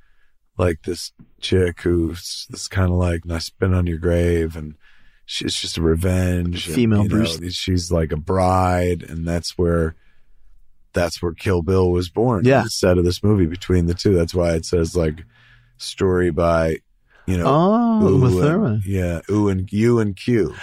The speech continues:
Speaker 2: Oh.
Speaker 1: Because they kinda came up with the, uh,
Speaker 2: Weren't they
Speaker 1: character
Speaker 2: kinda, were they
Speaker 1: together.
Speaker 2: dating, or was she, I know he called her his muse at one point.
Speaker 1: I think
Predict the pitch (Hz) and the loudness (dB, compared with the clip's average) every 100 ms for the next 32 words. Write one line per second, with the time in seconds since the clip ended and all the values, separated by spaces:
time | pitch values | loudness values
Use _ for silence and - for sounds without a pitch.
0 | - - 117 117 123 113 107 98 98 104 | -6 -2 0 2 0 2 0 0 0 0
1 | 92 92 104 95 90 95 92 87 87 90 | 0 0 0 0 0 0 0 -2 -2 0
2 | 87 82 175 202 226 226 220 208 160 156 | 2 2 4 4 4 4 4 6 4 4
3 | 123 131 156 196 190 127 110 - 165 147 | 4 6 6 6 6 4 2 0 0 4
4 | 147 147 165 139 139 143 127 127 107 113 | 4 6 4 4 4 6 8 6 4 4
5 | 120 131 110 104 95 101 95 95 92 - | 6 4 4 2 0 -2 -2 -2 -2 -4
6 | 123 - - - | -8 -4 0 0